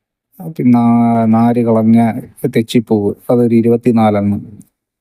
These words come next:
പിന്നെ കൂവളച്ചമത, അതൊരു എട്ടെണ്ണം, മുക്കുറ്റി, കറുക, അതെല്ലാം മൂന്ന് വീതം കൂട്ടിക്കെട്ടിയത്, ഇവയൊക്കെയാണ് സാധാരണ ഹോമദ്രവ്യത്തിനായിട്ട് ഉപയോഗിക്കുന്നത്. നാളികേരത്തിൻ്റെ നമ്മൾ എടുക്കുന്ന, ആ,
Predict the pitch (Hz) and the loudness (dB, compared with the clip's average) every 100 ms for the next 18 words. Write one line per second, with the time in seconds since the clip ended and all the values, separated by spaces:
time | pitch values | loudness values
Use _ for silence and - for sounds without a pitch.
0 | _ _ _ - 117 113 107 - _ 139 | _ _ _ -2 2 2 0 -4 _ -2
1 | 131 123 - 107 104 101 - _ _ _ | 0 -2 -2 -2 -2 -4 -8 _ _ _
2 | - 139 120 107 - 110 101 110 135 _ | -4 0 0 -2 -4 -2 -2 -2 -8 _
3 | _ _ _ 156 131 - 117 - 110 - | _ _ _ -2 -2 -2 -4 -2 -4 -4
4 | _ _ _ _ _ - 127 120 107 98 | _ _ _ _ _ -4 -2 -2 -2 -2
5 | - _ - 135 127 123 113 123 131 123 | -4 _ -2 0 2 2 2 2 2 2
6 | 117 113 113 110 107 - 107 104 - - | 0 -4 -4 -2 -4 -2 -2 -2 -8 -16
7 | _ _ _ _ - 151 143 123 123 127 | _ _ _ _ -2 0 0 0 0 0
8 | 117 117 117 120 123 117 113 113 110 110 | 0 0 0 0 0 0 0 0 -2 -4
9 | 104 104 101 98 92 120 - - - - | -4 -4 -4 -6 -10 -12 -14 -16 -20 -20
10 | - _ _ _ _ _ _ _ 202 202 | -20 _ _ _ _ _ _ _ _ _
11 | _ _ _ _ _ _ _ _ _ _ | _ _ _ _ _ _ _ _ _ _
12 | _ _ 156 151 160 165 165 160 165 151 | _ _ -2 2 2 2 0 0 0 0
13 | 165 - _ _ - 160 156 147 156 - | -2 -8 _ _ -4 0 2 0 -2 -2
14 | 180 165 127 131 127 | -2 0 -2 -4 -4